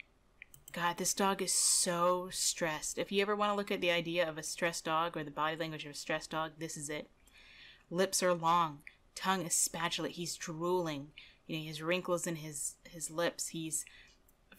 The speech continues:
his top line is flat. His ears are flat. He's just so tired, and he's gonna get more and more frustrated.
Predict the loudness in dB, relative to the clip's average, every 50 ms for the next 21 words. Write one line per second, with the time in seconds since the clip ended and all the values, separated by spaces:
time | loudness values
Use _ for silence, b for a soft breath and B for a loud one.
0 | -20 -20 -20 -6 -6 -4 -4 -2 -4 2 6 6 6 6 6 4 4 4 2 -2
1 | -4 -6 -4 0 2 4 4 4 2 0 -4 -6 -2 -2 0 0 0 0 -2 -4
2 | -4 -6 -8 -6 -4 0 2 2 2 0 -2 -6 -4 -4 -2 -2 0 0 0 0
3 | 0 -2 -2 -6 -18 -20 -20 _ -20 _ _ _ _ _ _ _ _ _ _ _
4 | -12 -6 -4 -2 0 0 2 2 4 6 6 6 6 4 4 0 2 2 4 4
5 | 4 2 0 -2 -4 -6 -6 -6 -6 -2 0 2 2 2 2 2 2 0 2 0
6 | 0 -2 0 0 2 2 0 0 0 -2 -2 -4 -2 -2 0 0 0 0 0 -2
7 | -2 -2 -6 -8 -10